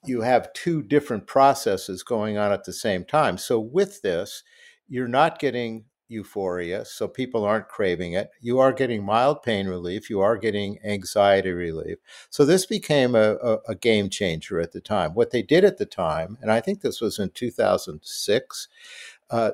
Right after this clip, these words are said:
you, in order to prescribe buprenorphine, you had to take a course.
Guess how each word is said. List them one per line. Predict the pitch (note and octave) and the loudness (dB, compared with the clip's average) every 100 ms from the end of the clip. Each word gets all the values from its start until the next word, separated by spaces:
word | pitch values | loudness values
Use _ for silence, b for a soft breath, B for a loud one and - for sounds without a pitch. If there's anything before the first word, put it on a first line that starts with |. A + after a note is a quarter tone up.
| - | -4
you, | C3+ C#3 C#3 - | 0 2 2 0
in | C3 | 0
order | C#3+ F3+ F#3+ | 4 4 2
to | - | -4
prescribe | - B2 - - A#2 A2+ A2+ | -10 -10 -6 2 6 6 2
buprenorphine, | G#2+ - G#2 C#3 F#3+ G#2 G2 | -4 -4 0 2 2 -2 -4
you | G#2+ | 0
had | C3 | 0
to | C3+ | -2
take | D3+ F#2+ F2 - | -2 -2 -2 -6
a | |
course. | - - E3+ G#2 - - | -10 -2 2 2 -2 -12